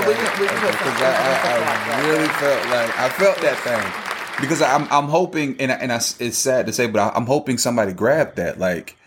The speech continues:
Speaker 2: you're, you're, you're talking, you're talking percentages as far as how many people are within the nation. So, of course, there are gonna be more
Speaker 1: Oh, my gosh.
Speaker 2: if there are more people. But
Speaker 1: Overwhelmingly
Speaker 2: why,
Speaker 1: more.
Speaker 2: why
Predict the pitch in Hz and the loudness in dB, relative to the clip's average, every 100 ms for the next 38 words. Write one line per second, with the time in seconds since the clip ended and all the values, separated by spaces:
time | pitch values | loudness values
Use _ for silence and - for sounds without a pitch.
0 | _ - - _ _ - 123 110 113 127 | _ -20 -20 _ _ 0 2 2 0 -2
1 | 117 120 131 131 135 135 - 117 98 90 | 0 0 0 2 2 2 0 -4 -4 -6
2 | - _ 110 127 135 120 120 117 101 87 | -12 _ -6 -4 2 2 2 -4 -4 -6
3 | - _ _ _ _ _ _ _ _ - | -12 _ _ _ _ _ _ _ _ -8
4 | 139 - 143 123 117 104 107 - 117 113 | -4 0 0 -2 -4 -4 -4 0 2 4
5 | 104 101 - - _ - 147 156 147 135 | 2 0 -4 -10 _ -4 0 0 0 -4
6 | 147 - 113 101 98 98 139 135 98 92 | -6 -2 0 0 -2 -2 -4 -2 -4 -4
7 | - - - _ _ _ _ _ - - | -8 -12 -16 _ _ _ _ _ -8 0
8 | 131 110 - 175 208 202 160 139 123 120 | 0 0 -2 2 4 2 2 0 2 -2
9 | 110 113 113 117 101 92 - - 208 220 | 0 0 2 2 2 -2 -4 2 4 4
10 | 214 233 269 190 - 147 135 127 131 123 | 4 4 6 4 4 4 4 4 4 4
11 | 113 135 139 104 - 220 226 107 87 - | 2 2 2 0 -2 -2 -2 -6 -10 -14
12 | - 196 214 208 208 190 202 240 196 190 | -6 2 4 4 4 4 4 4 4 2
13 | 170 160 151 151 110 147 190 | 0 -2 -8 -8 0 2 4